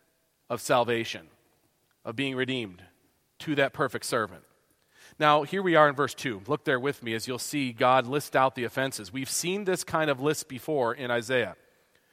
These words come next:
He gets very particular about what's going on in the nation. Nobody can run and hide when he sees, when he characterizes, uh, the people in this way. He's not making a big deal out of a little thing. Look at verse two. "I spread out my hands,"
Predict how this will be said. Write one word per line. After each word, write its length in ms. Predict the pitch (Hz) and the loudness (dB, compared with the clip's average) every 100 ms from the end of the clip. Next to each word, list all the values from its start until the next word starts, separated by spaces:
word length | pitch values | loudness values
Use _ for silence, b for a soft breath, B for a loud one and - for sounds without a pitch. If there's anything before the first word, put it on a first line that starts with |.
| b b _ | b b _
He 80 | 131 | -6
gets 200 | 135 - | -6 0
very 240 | 139 175 | 4 4
particular 580 | 185 - 214 190 147 127 | 2 -2 -2 -2 0 0
about 240 | 120 131 | 2 0
what's 180 | 135 135 | 0 -2
going 280 | 165 151 151 | -2 0 2
on 180 | 160 151 | 2 0
in 60 | |
the 80 | 139 | -2
nation. 400 | 143 151 120 110 | -2 -2 -4 -4
Nobody 380 | 143 202 214 190 | 0 2 4 2
can 160 | 180 170 | 0 0
run 160 | 165 | 0
and 100 | 147 | 0
hide 380 | 147 147 113 117 b b b - | 2 4 2 -2 b b b -8
when 120 | 143 | -6
he 80 | 135 | -4
sees, 440 | - 170 160 - - | -4 -4 -6 -8 -6
when 100 | 147 | -4
he 120 | 143 | -4
characterizes, 1200 | - - 180 175 - 143 120 113 113 107 110 - b b b - | -6 0 2 2 -2 0 2 2 0 -6 -12 -16 b b b -6
uh, 120 | 117 | -4
the 100 | 120 | -4
people 380 | - 160 123 113 | -6 -6 -6 -6
in 60 | |
this 160 | 110 - | -8 -6
way. 280 | 123 107 80 _ _ _ _ b b - | -4 -4 -6 _ _ _ _ b b -6
He's 240 | 156 147 | -6 4
not 220 | 160 202 | 6 6
making 280 | 208 196 180 | 4 0 0
a 60 | 135 | 2
big 240 | 170 156 | 2 2
deal 240 | 165 156 | 2 6
out 100 | 143 | 6
of 60 | 131 | 6
a 60 | 127 | 4
little 220 | 143 127 | 2 0
thing. 260 | 147 113 | -2 -4
Look 140 | 135 160 | -2 -2
at 80 | 139 | 0
verse 180 | 139 | -2
two. 280 | - 139 95 - b b b - | -2 -4 -4 -12 b b b 2
"I 120 | 139 | 2
spread 460 | - - - 208 220 | 2 -6 0 6 8
out 160 | 233 | 8
my 180 | 202 196 | 8 6
hands," 600 | 175 180 117 165 - - | 6 2 0 -4 -10 -10